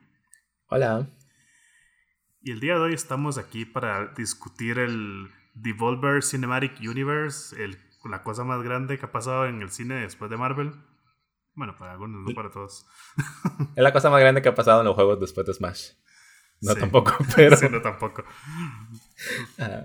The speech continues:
Speaker 1: pero es algo que existe y pasó el, la semana pasada, digamos.
Speaker 2: <laughs> Sí. Eh, tal vez como para en-, entrarle un poquito, Di-,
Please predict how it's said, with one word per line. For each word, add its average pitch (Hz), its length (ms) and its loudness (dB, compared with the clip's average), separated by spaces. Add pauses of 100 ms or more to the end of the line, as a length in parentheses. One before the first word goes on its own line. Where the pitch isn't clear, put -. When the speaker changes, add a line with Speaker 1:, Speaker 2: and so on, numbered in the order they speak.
(100)
Speaker 1:
pero 120 100 6
es 120 60 4
algo 147 160 8
que 107 60 4
existe 131 380 0
y 92 60 -6
pasó 104 320 4
el, 90 140 4
la 87 100 -4
semana 90 220 -6
pasada, 90 240 -6
digamos. - 520 -6
Speaker 2:
<laughs> - 0 -
Sí. - 260 -10 (580)
Eh, 110 180 -2 (720)
tal 107 120 -10
vez 107 140 -16
como 131 220 -6
para 92 360 -6
en-, 104 500 -18
entrarle 113 440 -12
un 120 120 -10
poquito, 123 420 -12
Di-, 117 160 -10